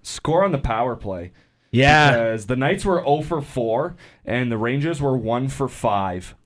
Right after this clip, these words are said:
Speaker 2: Yeah.
Speaker 1: So, you know, special
Speaker 2: And
Speaker 1: teams
Speaker 2: that
Speaker 1: help.
Speaker 2: game,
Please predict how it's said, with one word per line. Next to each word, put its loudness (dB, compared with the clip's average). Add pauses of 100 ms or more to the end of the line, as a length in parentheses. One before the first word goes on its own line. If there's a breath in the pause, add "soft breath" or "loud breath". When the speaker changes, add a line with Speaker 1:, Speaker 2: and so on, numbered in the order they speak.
(240)
Speaker 2:
Yeah. 6
Speaker 1:
So, -4
you -6
know, -4
special 2
Speaker 2:
And 6
Speaker 1:
teams 6
Speaker 2:
that 8
Speaker 1:
help. 6
Speaker 2:
game, 8